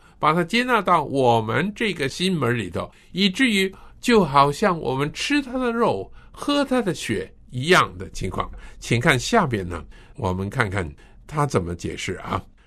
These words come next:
五十二节，因此犹太人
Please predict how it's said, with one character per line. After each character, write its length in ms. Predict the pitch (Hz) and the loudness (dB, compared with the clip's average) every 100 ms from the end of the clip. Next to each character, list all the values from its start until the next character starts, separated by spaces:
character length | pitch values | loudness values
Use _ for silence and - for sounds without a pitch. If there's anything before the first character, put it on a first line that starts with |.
| _ _ _ _ - - | _ _ _ _ -20 -4
五 320 | 135 135 139 | 2 4 4
十 180 | - 175 | 2 4
二 240 | 202 165 | 6 6
节， 320 | 101 95 90 - - | 2 -4 -6 -12 -20
因 260 | - 226 269 | -6 -2 0
此 320 | - 113 107 - | -2 -2 -4 -2
犹 260 | 147 170 | 4 4
太 140 | 214 208 | 4 2
人 200 | 143 | 2